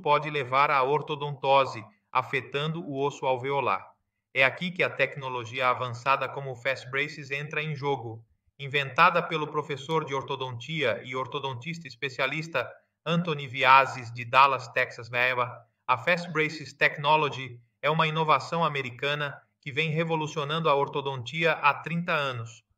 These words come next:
Oferece aos dentistas e ortodontistas os meios para endireitar os dentes de forma rápida, segura e eficiente,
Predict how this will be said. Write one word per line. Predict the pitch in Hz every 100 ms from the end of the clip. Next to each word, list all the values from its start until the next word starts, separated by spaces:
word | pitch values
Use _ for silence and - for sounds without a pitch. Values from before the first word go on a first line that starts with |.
| _ _
Oferece | 143 - 151 175 175
aos | 165 127
dentistas | 139 127 175 185 180 139
e | 143
ortodontistas | 143 139 131 131 123 170 180 180 147
os | 147 127
meios | 143 175 185 175
para | 147 139
endireitar | 139 139 135 123 143 143
os | 131
dentes | 120 165 165 135
de | 123
forma | 131 127 120
rápida, | 117 151 - 185 202 - _ _ _
segura | - 147 143 196 202
e | 190
eficiente, | 180 180 175 170 135 117 -